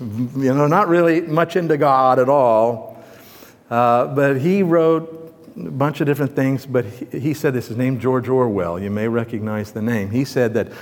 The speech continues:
during times of universal deceit, telling the truth becomes a revolutionary act.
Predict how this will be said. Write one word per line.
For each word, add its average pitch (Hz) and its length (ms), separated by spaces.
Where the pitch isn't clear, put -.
during 123 220
times 165 400
of 131 140
universal 151 500
deceit, 117 760
telling 143 280
the 139 100
truth 131 360
becomes 113 380
a 101 100
revolutionary 104 1000
act. 85 480